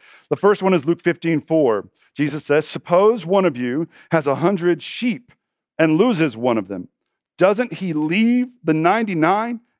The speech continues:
in open country and go after the lost sheep until he finds it?" The second story,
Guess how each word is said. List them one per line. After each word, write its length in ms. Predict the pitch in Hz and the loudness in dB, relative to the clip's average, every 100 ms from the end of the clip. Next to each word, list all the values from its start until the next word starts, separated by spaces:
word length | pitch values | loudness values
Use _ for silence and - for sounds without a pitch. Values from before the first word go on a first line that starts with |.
| - | -4
in 180 | 165 - | -4 0
open 360 | 202 220 185 147 | 2 2 -2 -2
country 500 | 156 165 - 220 277 _ _ _ - | -2 -2 -4 -8 -8 _ _ _ -2
and 220 | 175 139 | 0 2
go 260 | 165 202 | 2 4
after 300 | 180 202 - | 2 0 -2
the 80 | 208 | -2
lost 340 | 170 165 202 - | 0 2 2 -2
sheep 320 | 170 202 214 _ | -6 -6 -6 _
until 220 | 151 160 151 | -4 0 0
he 80 | |
finds 400 | 123 139 143 165 | 0 0 0 -2
it?" 120 | 269 262 _ _ _ _ _ _ _ _ - | -8 -14 _ _ _ _ _ _ _ _ -16
The 60 | |
second 340 | - 180 139 127 | -2 0 0 -6
story, 400 | - 104 90 | -8 -10 -12